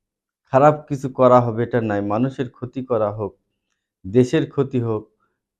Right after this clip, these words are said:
অন্যের সম্পদ লুটপাট করা হোক, অন্যের স্ত্রীকে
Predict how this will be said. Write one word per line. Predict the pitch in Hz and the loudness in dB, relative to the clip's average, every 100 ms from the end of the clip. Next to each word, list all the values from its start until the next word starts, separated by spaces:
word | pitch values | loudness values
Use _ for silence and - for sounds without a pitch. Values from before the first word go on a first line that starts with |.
| - | -6
অন্যের | 135 151 151 143 - | 0 2 2 0 0
সম্পদ | 131 127 127 117 | 0 2 2 2
লুটপাট | 123 135 - 127 - | 0 0 0 0 0
করা | 120 110 110 | 0 2 2
হোক, | 110 98 _ _ _ _ _ | -2 -8 _ _ _ _ _
অন্যের | 131 147 147 135 | 0 4 4 2
স্ত্রীকে | 135 - 127 127 127 | -4 -4 -2 0 0